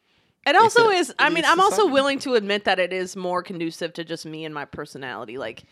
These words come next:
Speaker 1: I think you're, m-, I mean, you're not an introvert by any means, but maybe a little bit more than me.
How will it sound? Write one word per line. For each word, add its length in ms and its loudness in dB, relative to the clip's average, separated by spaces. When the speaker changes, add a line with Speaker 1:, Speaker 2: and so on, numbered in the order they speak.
Speaker 1:
I 100 0
think 240 -2
you're, 300 4
m-, 400 -6
I 80 0
mean, 160 0
you're 100 0
not 160 2
an 80 -2
introvert 380 -6
by 140 -2
any 180 -8
means, 340 -10
but 320 -4
maybe 240 -6
a 80 -2
little 160 -6
bit 140 -6
more 160 -10
than 120 -14
me. 320 -14